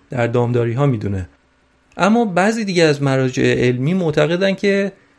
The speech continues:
دلیل عمده وجود دد زون‌ها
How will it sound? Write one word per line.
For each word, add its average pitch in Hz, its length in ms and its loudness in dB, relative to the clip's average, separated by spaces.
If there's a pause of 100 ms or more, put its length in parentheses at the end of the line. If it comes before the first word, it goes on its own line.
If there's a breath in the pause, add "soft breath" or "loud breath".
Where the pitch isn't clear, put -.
(120)
دلیل 165 400 2
عمده 156 760 4
وجود 123 300 -2
دد 127 340 2
زون‌ها 143 560 -2